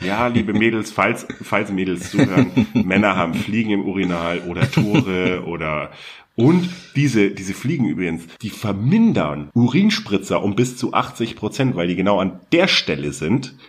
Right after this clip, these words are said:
Speaker 1: an der es am wenigsten spritzt und deswegen sind auch die Fliegen da drin. <laughs>
Speaker 2: Schon mal
Speaker 1: Ja.
Speaker 2: überlegt,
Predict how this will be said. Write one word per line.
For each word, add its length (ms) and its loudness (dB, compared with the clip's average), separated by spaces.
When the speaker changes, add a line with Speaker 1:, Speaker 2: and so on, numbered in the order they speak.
Speaker 1:
an 140 -4
der 100 4
es 80 0
am 160 0
wenigsten 320 2
spritzt 560 -4
und 300 -4
deswegen 360 0
sind 140 -2
auch 140 -6
die 140 -4
Fliegen 440 -2
da 100 -4
drin. 280 -16
<laughs> 1000 -6
Speaker 2:
Schon 140 2
mal 120 6
Speaker 1:
Ja. 160 6
Speaker 2:
überlegt, 280 4